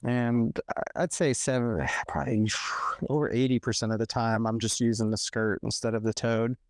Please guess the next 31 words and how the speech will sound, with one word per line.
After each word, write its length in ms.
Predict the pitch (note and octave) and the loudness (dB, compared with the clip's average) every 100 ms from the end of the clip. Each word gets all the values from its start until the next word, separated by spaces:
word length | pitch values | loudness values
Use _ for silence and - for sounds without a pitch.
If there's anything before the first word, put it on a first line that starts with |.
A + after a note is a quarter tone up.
| _ _ _ _ | _ _ _ _
Uh, 160 | G#2+ G#2+ | -2 0
but 100 | A2 | 0
there's 140 | C#3 | 0
time 260 | - D3+ D3+ | 0 0 2
where 140 | C#3+ | 0
th-, 120 | - | 0
where 120 | C3+ | 0
that 160 | C3+ B2 | 2 2
works. 320 | C3 C#3 - | 2 0 0
There's 160 | D#3+ D#3+ | 0 0
times 280 | G3+ G3 E3+ | 0 0 0
I'll 80 | D#3 | 0
throw 240 | D#3+ D3+ | 2 2
just, 220 | D3 - | 2 0
like, 180 | D3+ C3+ | -2 0
a 60 | D3 | 2
little, 440 | D3+ D3 C#3 C#3 _ _ _ - | 2 4 2 0 _ _ _ 0
you 60 | |
know, 100 | B2+ | 2
like, 140 | B2+ C3 | 2 0
a 60 | |
little 300 | B2+ C#3+ D#3+ | 0 2 2
dipper 520 | B2+ A#2 - A#2 A2+ A#2 | 2 0 2 0 0 -2
on 120 | A#2+ | -2
the 60 | A#2+ | 0
back 320 | B2 B2 - | 2 0 0
of 60 | A#2 | -4
a 40 | |
quarter 380 | - C3 B2+ C#3+ | -2 -2 0 0
ounce 300 | C#3+ C#3+ - | 0 -2 -2
one 320 | D3+ D3+ D#3 | 0 2 0